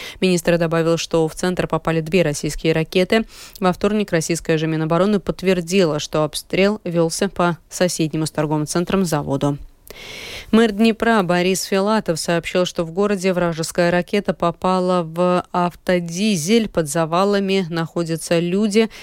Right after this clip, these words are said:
спасатели тушат пожар. Мэр подчеркнул, что там не было никаких военных, оружия и техники.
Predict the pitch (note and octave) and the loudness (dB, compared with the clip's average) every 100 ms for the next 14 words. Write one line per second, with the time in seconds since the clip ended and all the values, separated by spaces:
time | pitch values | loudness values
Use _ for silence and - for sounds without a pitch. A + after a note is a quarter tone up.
0 | - - F#3 F3 F#3 F#3+ - G3+ G3 F3+ | -14 -6 -2 0 0 0 0 0 0 -2
1 | F3+ F3+ - F#3 F#3 G3 F#3+ D#3 - - | -2 -2 0 0 0 2 0 0 -8 -16
2 | - - G3+ F#3+ F#3 F3 F#3 F3+ - G3+ | -16 0 0 2 -2 0 0 0 -2 -2
3 | G#3+ A3 - - E3 E3 F#3+ G3+ F#3+ F3+ | 0 0 -2 0 2 2 2 2 2 0
4 | G3 G3+ E3+ D#3+ E3 D#3+ E3 D#3+ D#3+ D#3 | 2 2 0 0 -4 -2 -4 0 0 2
5 | E3+ G#3 A3 - A3 D#3 C#3+ D#3+ D#3 - | 0 0 -2 0 0 0 0 0 0 0
6 | F3+ D3+ - D3+ - D#3 - D#3 C#3+ | -4 -2 -4 -4 -2 -4 0 -2 -2